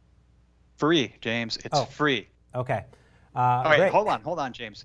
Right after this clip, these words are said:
Speaker 1: Now, if you remember way back when, there's a great podcast called the Xamarin Podcast when we introduced, um, Xamarin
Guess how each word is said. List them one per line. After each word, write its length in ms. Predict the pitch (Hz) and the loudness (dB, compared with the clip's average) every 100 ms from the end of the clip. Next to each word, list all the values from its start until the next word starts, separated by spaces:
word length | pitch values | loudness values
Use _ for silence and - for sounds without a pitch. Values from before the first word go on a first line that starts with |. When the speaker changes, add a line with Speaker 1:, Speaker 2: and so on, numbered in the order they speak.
| - | -4
Speaker 1:
Now, 220 | 131 139 | -2 -2
if 120 | 139 | -4
you 60 | 160 | -4
remember 420 | 151 160 185 185 | -2 -2 -2 -2
way 260 | 143 156 165 | -2 -2 2
back 260 | 160 151 | 2 2
when, 200 | 135 143 | -2 -2
there's 200 | 147 127 | -2 -6
a 60 | 127 | -4
great 280 | 135 131 - | -2 -2 2
podcast 560 | 127 135 156 156 170 | 2 2 0 0 -2
called 160 | 131 123 | -8 -8
the 80 | 117 | -6
Xamarin 380 | 117 123 139 | -4 -4 -4
Podcast 580 | - 139 143 147 151 - | 0 0 2 0 -2 -4
when 160 | 123 120 | -6 -6
we 140 | 120 | -6
introduced, 1120 | 123 208 208 202 190 160 151 196 208 - - - _ _ _ _ - | -6 -4 0 2 2 2 2 2 0 -6 -10 -20 _ _ _ _ -6
um, 420 | 127 123 113 110 95 _ _ _ _ - | -2 0 0 -4 -14 _ _ _ _ -10
Xamarin 680 | 127 - 139 147 156 160 | -2 0 2 2 0 0